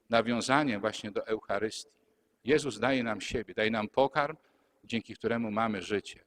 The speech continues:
Pokarm, który jest dużo bardziej skuteczny niż ten, który jedli Izraelici na pustyni przez czterdzieści lata poumierali, bo kto spożywa ten pokarm,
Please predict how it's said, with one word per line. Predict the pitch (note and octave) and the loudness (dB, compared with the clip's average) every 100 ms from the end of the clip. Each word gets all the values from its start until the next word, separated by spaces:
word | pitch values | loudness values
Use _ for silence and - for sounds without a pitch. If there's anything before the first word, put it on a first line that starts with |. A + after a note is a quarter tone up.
| _ _ _ _ _ _ | _ _ _ _ _ _
Pokarm, | - E3 C#3+ A#2 G2 | 2 2 6 4 2
który | - C3 B2+ | -8 -6 -2
jest | A2 C3+ | -4 -4
dużo | - A#2+ | -4 -2
bardziej | D3 F3 C#3 A#2+ | -2 -4 -6 -8
skuteczny | - B2 C#3+ B2+ - G#2 | -8 -6 -4 -4 -6 -6
niż | G2 G#2 - | -6 -10 -6
ten, | C3 D3 | -4 -4
który | C#3 C3+ B2+ | -8 -6 -4
jedli | B2+ B2 B2 - _ _ _ _ | -4 -4 -12 -16 _ _ _ _
Izraelici | G#2+ - B2 C3 - B2+ | -10 -2 0 0 -4 -4
na | A#2+ | -2
pustyni | - A#2 - D3 | -2 -6 -4 -2
przez | A#2+ B2 - | -2 -4 -8
czterdzieści | - A2+ B2 A#2+ - | -8 -8 -8 -10 -6
lata | A#2+ B2 A#2 | -4 -4 -6
poumierali, | - A#2 G#2+ G2+ A2+ G#2+ E2 - _ _ _ | -4 -4 -4 -4 -2 -4 -6 -20 _ _ _
bo | A2+ G#2 | -4 -4
kto | A2+ | -4
spożywa | - A2 G#2+ G2+ F#2 F#2+ _ _ | -4 -4 -2 0 0 -2 _ _
ten | - D#3 | 0 0
pokarm, | - B2 - F#2 F#2+ | 0 -2 0 -4 -6